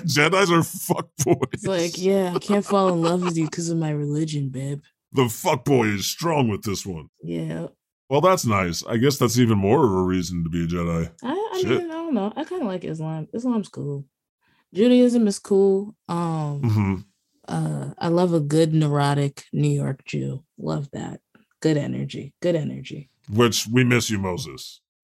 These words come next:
Speaker 2: We do, the good Abrahamic ones are cool. I love a good, uh, polytheistic one, like, uh, like African, uh, traditional religions. I love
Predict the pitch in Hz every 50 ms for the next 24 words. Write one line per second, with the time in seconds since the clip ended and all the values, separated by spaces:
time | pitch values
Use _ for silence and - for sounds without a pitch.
0 | - 220 226 247 247 311 370 427 494 494 359 175 123 110 - - _ _ _ _
1 | _ - 320 320 311 - 339 349 311 - - 240 240 240 247 240 240 240 240 247
2 | 240 - 220 226 220 208 190 190 - - 208 202 202 - - 175 175 175 185 208
3 | 208 208 185 165 156 170 175 175 175 165 160 - - 156 156 151 147 147 - -
4 | 151 165 165 160 160 - - 147 143 151 151 - - - 185 190 - 196 190 190
5 | 190 202 214 - _ _ _ _ _ _ _ _ _ _ _ _ _ _ _ -
6 | - 160 151 143 - - 127 120 110 110 107 - - 165 160 160 - 165 156 156
7 | - 160 156 156 160 165 160 156 151 151 143 143 143 139 - 156 147 147 160 156
8 | - 190 190 190 196 196 202 208 202 202 - 220 247 262 262 - - _ - 127
9 | 113 104 135